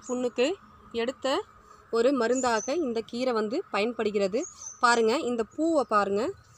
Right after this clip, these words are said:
தெரியுதுங்களா? கொக்கி வடிவத்துல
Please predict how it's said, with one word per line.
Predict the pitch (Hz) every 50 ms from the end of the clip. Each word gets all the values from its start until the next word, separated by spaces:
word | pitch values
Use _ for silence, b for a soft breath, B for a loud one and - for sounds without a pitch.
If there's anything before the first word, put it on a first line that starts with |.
| - - - - - - - - - - - - - - _ - - - - - - - - - - - - - - - _ - - - - - - -
தெரியுதுங்களா? | 240 240 247 233 240 220 208 208 214 208 190 170 165 - - - - - - _ _ - - - - - - - - - - -
கொக்கி | 311 294 - - - - 359 339 330 277
வடிவத்துல | 247 226 247 262 269 254 - 233 220